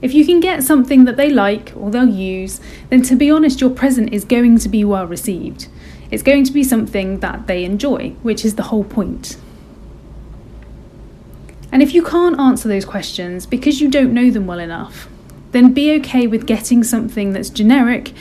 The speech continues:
but nice. That's okay.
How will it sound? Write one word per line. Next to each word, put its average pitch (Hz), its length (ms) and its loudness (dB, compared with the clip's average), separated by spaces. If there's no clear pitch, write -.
but 233 120 2
nice. 190 600 2
That's 254 260 0
okay. 190 420 -4